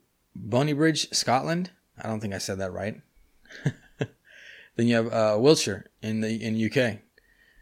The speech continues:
um, and Wycliffe Well, Australia. Those are just some real quick ones that I just pulled up, but there's a whole list of U F O hotspots around the world,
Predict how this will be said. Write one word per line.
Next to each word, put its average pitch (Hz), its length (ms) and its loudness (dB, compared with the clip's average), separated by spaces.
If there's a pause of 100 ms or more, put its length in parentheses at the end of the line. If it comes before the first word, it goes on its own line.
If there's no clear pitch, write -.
(200)
um, 107 680 0 (680)
and 107 480 -4 (520)
Wycliffe 120 520 0
Well, 110 260 2
Australia. 101 760 -6 (260)
Those 107 140 -8
are 113 60 -4
just 104 200 -6
some 104 400 -6
real 110 220 -4
quick 104 260 -6
ones 98 200 -8
that 95 80 -6
I 95 100 -4
just 90 180 -12
pulled 101 200 -6
up, 92 160 -4
but 98 220 -4 (360)
there's 139 160 -2
a 143 60 -2
whole 143 360 2
list 123 540 -4 (160)
of 104 140 -6
U 110 160 -2
F 101 100 -6
O 107 60 -4
hotspots 101 480 -4
around 101 260 -4
the 95 60 -6
world, 95 440 -2